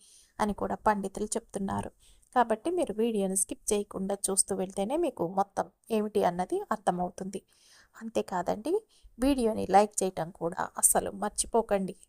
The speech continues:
ఇది అసలు రహస్యం ఉందండి, ఏంటంటే వంటగదిలో డబ్బు ఉంచే స్థానం మారితే డబ్బు ప్రవర్తనే మారిపోతుందని కూడా పండితులు అంటున్నారు. మీరు ఇప్పటి వరకు వంటగది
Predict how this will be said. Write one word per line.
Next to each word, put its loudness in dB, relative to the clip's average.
ఇది -12
అసలు 10
రహస్యం 4
ఉందండి, 0
ఏంటంటే 2
వంటగదిలో 2
డబ్బు -2
ఉంచే 0
స్థానం 0
మారితే 0
డబ్బు 6
ప్రవర్తనే 0
మారిపోతుందని 2
కూడా 2
పండితులు 2
అంటున్నారు. 2
మీరు 4
ఇప్పటి 0
వరకు 4
వంటగది 4